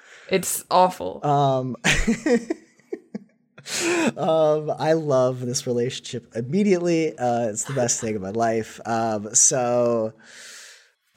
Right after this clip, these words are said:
Speaker 2: okay. So
Speaker 1: Mm-hmm.
Speaker 2: if you're interested, and I, see, this is exactly, that is exactly why I brought this to you, Elle, because I think that you could do some good here. So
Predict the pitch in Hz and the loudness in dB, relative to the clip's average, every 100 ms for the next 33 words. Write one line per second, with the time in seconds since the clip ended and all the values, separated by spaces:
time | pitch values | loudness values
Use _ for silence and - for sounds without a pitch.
0 | - - 156 143 87 82 _ _ _ - | -8 2 2 4 0 -4 _ _ _ -20
1 | - - 170 139 135 131 - 131 139 131 | -2 2 4 4 4 2 0 -2 -2 0
2 | 139 175 180 165 151 135 - 104 85 80 | 2 2 2 -2 0 0 0 0 -4 -6
3 | 113 131 - 143 143 - - 143 127 170 | -12 -10 0 2 2 2 2 2 2 2
4 | 214 196 175 135 131 123 - 131 98 123 | 4 2 0 2 2 2 0 -2 2 4
5 | 151 170 170 127 120 113 - 113 101 104 | 4 2 0 2 2 2 -2 -10 -6 0
6 | 98 90 90 90 87 _ _ _ - 95 | 2 2 -2 -4 -10 _ _ _ -4 2
7 | 104 98 104 92 92 87 - 95 92 123 | 2 2 0 0 -2 -4 -4 -10 -6 4
8 | 165 156 98 82 87 - 107 110 101 - | 4 4 0 -4 -6 -8 -8 -8 -10 -6
9 | 110 127 143 143 - 107 98 101 101 101 | 0 2 2 0 -2 -2 -2 -8 -8 -6
10 | 101 120 123 117 - 101 95 110 110 - | -2 0 0 -2 -6 -8 -2 -2 0 0
11 | 98 104 110 107 104 92 85 - 160 147 | -2 -2 -2 -2 -6 -8 -8 -4 0 2
12 | 147 | 0